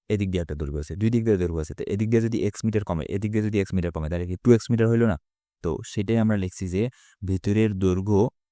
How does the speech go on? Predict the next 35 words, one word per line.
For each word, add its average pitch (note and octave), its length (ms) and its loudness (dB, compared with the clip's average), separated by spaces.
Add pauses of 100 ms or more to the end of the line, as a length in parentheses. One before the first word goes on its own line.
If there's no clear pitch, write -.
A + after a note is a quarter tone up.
(1000)
আচ্ছা, E2+ 220 -6
ভিতরের F#2 260 0
দৈর্ঘ্যকে A2 440 0
আমরা A2+ 160 2 (140)
এ B2 160 6
ওয়ান A2 380 4
দিয়ে F#2+ 140 -2
প্রকাশ D#2+ 280 -10
করতেছি। E2+ 380 -8
তাহলে F#2+ 180 -2
এ F#2+ 180 -2
ওয়ান G2+ 220 2
সমান A#2 320 0 (400)
এ A2 280 4
মাইনাস G2 440 2 (520)
টু A#2 100 6
এক্স, - 400 -2 (160)
ঠিক B2+ 120 -2
আছে? C3 180 -2 (680)
এই A2 140 0
টু A2+ 140 0
এক্সটা A2+ 260 0
হচ্ছে A#2+ 180 -2
কি, D3 120 -2 (600)
আ, - 40 -2 (400)
দুই G#2+ 200 2
দিক G#2 200 -2
থেকে A2+ 280 2
যে G#2+ 120 0
টু - 180 -4
এক্স A2 340 -2
এক্স A2+ 160 -4
করে A#2 180 -2 (140)
কমে A#2 220 4
গেল, A#2+ 220 0